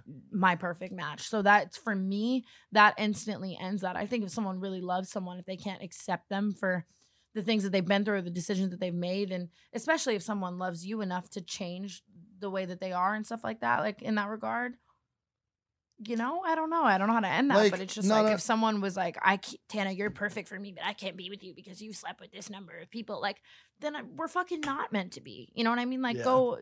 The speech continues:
Speaker 2: be with someone who's been with one person. 'Cause, like, at the end of the day, that's always gonna bother them, and I don't wanna take the time to implore a relationship like that in reality.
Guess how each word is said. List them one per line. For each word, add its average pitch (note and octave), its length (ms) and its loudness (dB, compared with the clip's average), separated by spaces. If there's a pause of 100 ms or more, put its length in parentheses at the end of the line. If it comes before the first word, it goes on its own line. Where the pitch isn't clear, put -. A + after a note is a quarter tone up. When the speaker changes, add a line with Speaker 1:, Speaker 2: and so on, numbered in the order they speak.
(140)
Speaker 2:
be B3+ 200 -4
with C4+ 120 0
someone F#3+ 220 -4
who's F3+ 140 -4
been F#3 200 -6
with F#3+ 120 -14
one F#3 180 -14
person. - 500 -18
'Cause, A3+ 140 -2
like, A3+ 140 4
at A#3 80 0
the A#3+ 60 6
end G#3+ 100 4
of G3+ 40 -4
the G#3+ 60 -2
day, G#3 160 -2
that's G3 200 -6
always F#3+ 260 -8
gonna F#3 280 -10 (880)
bother F#3+ 440 8
them, F3+ 220 2
and F3+ 80 0
I G3 80 6
don't G#3+ 120 4
wanna F#3+ 160 -2
take G3 200 -10
the G3 60 -16
time F#3+ 220 2
to F#3+ 100 -6
implore F#3+ 520 -2
a F3+ 180 -6 (160)
relationship G3 600 -6
like - 160 -16
that A2+ 180 -14
in A2+ 80 -16
reality. B2+ 460 -14